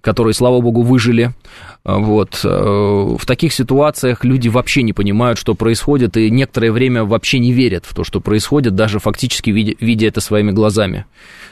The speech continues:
По одной простой причине: эта ситуация выходит за рамки понимания здорового человека, и, э, поверить в то, что это происходит в жизни, в твоей жизни, ну, просто невозможно.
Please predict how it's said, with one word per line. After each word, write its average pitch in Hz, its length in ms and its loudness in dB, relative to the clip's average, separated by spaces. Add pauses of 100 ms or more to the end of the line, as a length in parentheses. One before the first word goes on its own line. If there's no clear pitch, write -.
(140)
По 117 100 0
одной 131 200 0
простой 127 320 -2
причине: 127 520 0
эта 123 200 -2
ситуация 120 600 0
выходит 110 540 0
за 110 160 2
рамки 110 240 0
понимания 110 560 0
здорового 104 380 2
человека, 117 680 0 (380)
и, 107 300 2
э, 101 380 2
поверить 120 420 0
в - 40 -14
то, 113 100 -2
что - 160 -2
это 110 140 0
происходит 104 540 0
в 104 40 -6
жизни, 120 600 0
в 104 180 -10
твоей 120 320 2
жизни, 107 380 0
ну, 113 180 0
просто 117 280 -2
невозможно. 110 640 0